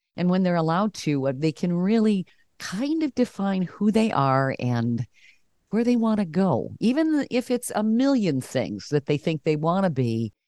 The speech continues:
they explore. And I think we stop exploring as adults.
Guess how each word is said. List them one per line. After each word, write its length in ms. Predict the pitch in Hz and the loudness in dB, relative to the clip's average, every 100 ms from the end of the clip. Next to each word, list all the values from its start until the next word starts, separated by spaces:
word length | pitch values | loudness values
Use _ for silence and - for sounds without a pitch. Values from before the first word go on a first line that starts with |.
| _ _ - | _ _ 2
they 180 | 233 - | 2 4
explore. 720 | - - - 311 330 131 - | -2 -8 -6 -2 2 2 2
And 120 | 156 | 0
I 60 | 175 | 0
think 180 | 233 214 | 0 -2
we 80 | 202 | -2
stop 320 | - 202 - | 0 -2 -2
exploring 720 | - - - 117 160 151 101 | -6 -10 -4 -2 0 0 -2
as 100 | 90 | -2
adults. 640 | 98 104 53 92 - - | 0 0 0 -2 -6 -10